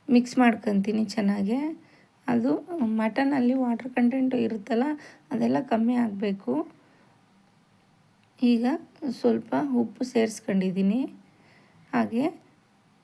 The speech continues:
ಒಂದು ಅರ್ಧ, ಕಾಲು ಟೇಬಲ್ ಸ್ಪೂನಷ್ಟು ಅರಿಶಿನ ಸೇರಿಸ್ಕೊತಾ ಇದ್ದೀನಿ.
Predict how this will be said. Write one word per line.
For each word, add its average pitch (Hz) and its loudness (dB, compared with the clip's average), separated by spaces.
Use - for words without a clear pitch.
ಒಂದು 254 2
ಅರ್ಧ, 214 -6
ಕಾಲು 240 6
ಟೇಬಲ್ 240 4
ಸ್ಪೂನಷ್ಟು 220 -4
ಅರಿಶಿನ 240 2
ಸೇರಿಸ್ಕೊತಾ 220 -2
ಇದ್ದೀನಿ. 202 -2